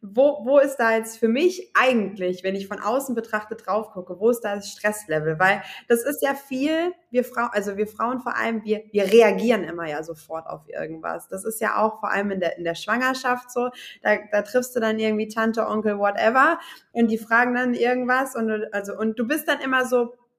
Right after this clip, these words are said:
irgendwie in your face und du brauch-, du reagierst als Frau ja meistens sofort.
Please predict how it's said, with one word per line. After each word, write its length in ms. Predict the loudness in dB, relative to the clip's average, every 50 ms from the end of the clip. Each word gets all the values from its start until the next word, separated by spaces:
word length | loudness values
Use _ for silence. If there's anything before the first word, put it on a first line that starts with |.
| 6 8
irgendwie 260 | 8 8 8 4 0
in 200 | 0 0 2 4
your 120 | 4 4 2
face 400 | 2 0 2 2 2 0 -2 -6 -6
und 220 | -4 -4 -4 -4
du 40 | -8 -6
brauch-, 340 | 0 2 2 2 2 0 -2
du 80 | -2 0
reagierst 640 | 2 4 4 4 2 0 -2 -2 -2 -2 -2 -4 -6
als 260 | -6 -6 -6 -8 -10
Frau 240 | -4 -2 0 0 0
ja 140 | 0 -2
meistens 580 | -2 -2 -2 -2 -2 -4 -6 -10 -12 -12 -10 -8
sofort. 600 | -8 -8 -8 -4 -2 0 0 0 0 -4 -8 -16